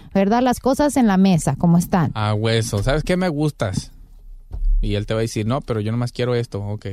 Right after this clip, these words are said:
Speaker 2: a la chingada, el que sigue.
Speaker 1: Simple as that.
Speaker 2: Simple as that.
Speaker 1: There you go. So there you go, a couple of reasons of why it's not a good idea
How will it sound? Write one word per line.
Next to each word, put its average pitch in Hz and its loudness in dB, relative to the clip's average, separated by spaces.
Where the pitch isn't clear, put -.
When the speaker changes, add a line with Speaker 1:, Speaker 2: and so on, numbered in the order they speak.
Speaker 2:
a 92 -12
la 92 -12
chingada, 95 -8
el 98 -14
que - -14
sigue. 90 -12
Speaker 1:
Simple 196 4
as 165 2
that. 135 -2
Speaker 2:
Simple 135 -6
as 139 -4
that. 143 -4
Speaker 1:
There 175 2
you 170 0
go. 156 0
So - -4
there 254 2
you 277 2
go, 208 4
a 190 2
couple 214 0
of 196 0
reasons 190 4
of 170 0
why 170 2
it's 165 -2
not 160 2
a 165 2
good 156 0
idea 330 4